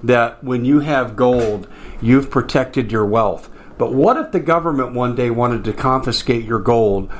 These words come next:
so they can gain total control, knowing that one day the smoke will clear and gold will be perfectly available, and that's happened all throughout history?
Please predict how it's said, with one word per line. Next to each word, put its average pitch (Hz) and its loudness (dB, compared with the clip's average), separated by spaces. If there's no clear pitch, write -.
so - -2
they 120 2
can 123 0
gain 120 0
total 117 2
control, 107 0
knowing 233 2
that 165 -2
one 233 2
day 120 -2
the 120 -8
smoke 131 -2
will 123 -2
clear 123 0
and 113 -2
gold 110 2
will 110 -2
be 117 0
perfectly 127 0
available, 143 2
and 98 -4
that's 104 -4
happened 120 -2
all 113 2
throughout 117 0
history? 123 -2